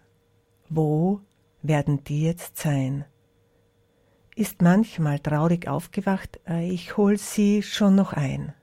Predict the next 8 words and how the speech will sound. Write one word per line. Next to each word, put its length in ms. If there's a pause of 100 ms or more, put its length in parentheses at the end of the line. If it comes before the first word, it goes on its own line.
(1080)
Das 220
mach 240
ich 180
noch 320 (720)
und 240
dann 220
ist 320
Schluss. 680